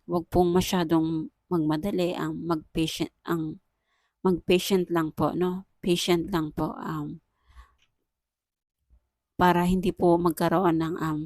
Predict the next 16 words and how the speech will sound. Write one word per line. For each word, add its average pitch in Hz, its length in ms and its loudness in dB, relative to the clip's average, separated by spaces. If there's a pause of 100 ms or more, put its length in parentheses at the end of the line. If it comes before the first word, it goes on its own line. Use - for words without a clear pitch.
problema 185 560 0
kasi 220 180 -2
ang 196 160 0
ilang, 170 300 2 (240)
minsan 175 340 0
po 190 140 -2
kasi - 240 -4
pag 180 160 4
nagmamadali, 170 800 2
no? 185 180 -4 (540)
Um, 175 180 0 (400)
parang 185 300 2
nagkakaroon 175 720 0
ng, 180 140 0 (100)
um, 156 640 -4 (1120)
ambir-, 175 400 4